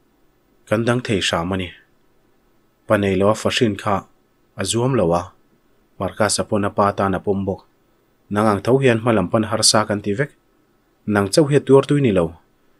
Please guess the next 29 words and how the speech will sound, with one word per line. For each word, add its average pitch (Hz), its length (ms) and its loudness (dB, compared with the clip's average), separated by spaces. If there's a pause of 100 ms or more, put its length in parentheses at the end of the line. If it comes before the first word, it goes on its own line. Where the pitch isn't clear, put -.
(100)
Tu 104 120 -2
na 107 140 2
M 104 200 -2
R 107 180 2 (120)
I - 40 -2
mek 135 260 0
boka. 107 240 0 (840)
Tu 113 100 -2
na 135 100 4
kan 123 180 4
nun 117 160 2
hi 127 120 -4
kan 98 160 0
thlak 127 220 0
dang 120 140 -2
lam 120 180 -2
thei 98 180 -2
to 85 100 -2
lo. 82 140 -6 (720)
Poi 113 220 -2
khoi 107 160 2
lo 95 180 0
in 92 280 -4
an 110 120 -2
tor 117 200 0
pha 92 140 -4
do 120 160 0
na 117 80 -2
sin. 95 320 -2